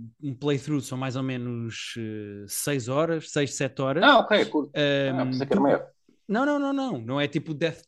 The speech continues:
Speaker 1: Stranding, que eu acabei agora, e são quase cinquenta. Mas
Speaker 2: Ok.
Speaker 1: o, o jogo é muito giro porque tu és um gato num mundo pós-apocalíptico, si-, meio cyberpunk, em que as
Speaker 2: Uhum.
Speaker 1: cidades estão abandonadas e as coisas estão mais ou menos destruídas e só há gatos e robôs.
Speaker 2: Ah, pois,
Speaker 1: Não
Speaker 2: ia
Speaker 1: há
Speaker 2: dizer
Speaker 1: mais
Speaker 2: isso, não há
Speaker 1: nada.
Speaker 2: humanos, é isso?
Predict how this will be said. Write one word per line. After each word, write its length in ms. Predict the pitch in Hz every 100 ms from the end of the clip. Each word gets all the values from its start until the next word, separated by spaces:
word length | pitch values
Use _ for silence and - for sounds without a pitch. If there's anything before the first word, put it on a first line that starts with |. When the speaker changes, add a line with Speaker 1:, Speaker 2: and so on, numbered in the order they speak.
| _ 147
Speaker 1:
Stranding, 500 | - - 156 139 117
que 80 |
eu 60 | 131
acabei 300 | 123 127 127
agora, 220 | 123 127
e 20 | 139
são 120 | 143
quase 240 | 143 131
cinquenta. 500 | - 135 139 113 107 - - - 143
Mas 320 | 147 151 -
Speaker 2:
Ok. 20 | -
Speaker 1:
o, 180 | 180 -
o 100 | 196
jogo 200 | 185 226
é 40 |
muito 200 | 226 240
giro 140 | 247 202
porque 240 | 240 - - - -
tu 120 | 247
és 120 | 220
um 120 | 226
gato 380 | 175 170 - 262 - 170
num 180 | 185
mundo 300 | 196 202 190
pós-apocalíptico, 880 | - 190 170 180 180 175 175 180 151
si-, 220 | - 156 -
meio 280 | 156 170 165
cyberpunk, 680 | 175 160 151 175 156 - - - - - -
em 100 | 156
que 300 | 151 165 160
as 80 | 143
Speaker 2:
Uhum. 0 |
Speaker 1:
cidades 360 | 117 156 156 -
estão 200 | 170 151
abandonadas 840 | 147 147 135 147 165 160 143 139
e 40 |
as 60 | 143
coisas 180 | 156 135
estão 120 | 156
mais 120 | 151 147
ou 40 |
menos 180 | 147 -
destruídas 600 | - - 147 156 139 131
e 60 | 135
só 180 | 175 165
há 100 | 156
gatos 280 | 143 131
e 60 | 156
robôs. 480 | 135 143 139 185 - _ _ _ _ _ _ _
Speaker 2:
Ah, 140 | 117 120
pois, 200 | 131 113
Speaker 1:
Não 120 | 160
Speaker 2:
ia 20 |
Speaker 1:
há 60 | 160
Speaker 2:
dizer 120 | 160
Speaker 1:
mais 20 |
Speaker 2:
isso, 100 | 156
não 80 | 98
há 40 | 110
Speaker 1:
nada. 180 | -
Speaker 2:
humanos, 100 | 87
é 60 | 143
isso? 140 | -